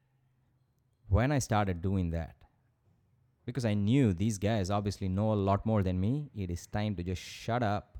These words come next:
and do. Well, the light bulb started going off.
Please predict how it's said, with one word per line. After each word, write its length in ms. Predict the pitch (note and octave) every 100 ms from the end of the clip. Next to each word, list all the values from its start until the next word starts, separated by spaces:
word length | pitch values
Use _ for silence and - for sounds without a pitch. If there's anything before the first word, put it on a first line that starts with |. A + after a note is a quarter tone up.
| -
and 260 | F#2 F2+
do. 320 | E2+ G#2 F2 G#2+ _ _ _ _ _ _ _ _ _ _ _ -
Well, 220 | F#2 E2+
the 160 | D#2+
light 180 | E2 G#2
bulb 220 | F#2+ E2+
started 340 | - - D#2 E2+
going 260 | E2 F2+
off. 340 | E2 - -